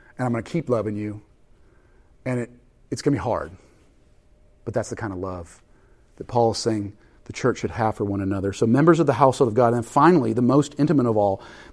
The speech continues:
built on the foundation of the apostles and prophets, like building blocks in a building, literally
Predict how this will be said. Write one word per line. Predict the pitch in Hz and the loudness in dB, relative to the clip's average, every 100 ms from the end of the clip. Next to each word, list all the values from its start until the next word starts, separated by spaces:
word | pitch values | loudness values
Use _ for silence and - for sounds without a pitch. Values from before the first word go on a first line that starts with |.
| 120 | -4
built | 107 160 180 - | 8 8 8 4
on | 135 | 0
the | 120 | 2
foundation | 135 120 123 127 139 | 0 2 2 2 0
of | 110 | -2
the | |
apostles | 110 - 117 98 104 | -2 -2 -4 -4 -10
and | 98 | -8
prophets, | 104 87 92 - - _ _ _ - _ | -8 -8 -12 -16 -20 _ _ _ -20 _
like | - 139 131 131 107 | -2 0 0 -4 -2
building | 143 147 147 120 | 2 2 2 -2
blocks | 107 107 101 - - - | -2 -2 -4 -10 -18 -12
in | 104 | -10
a | |
building, | 90 104 92 85 - _ - - | -8 -8 -8 -12 -18 _ -20 -12
literally | 131 123 170 170 208 202 208 202 | -6 2 2 4 2 4 4 2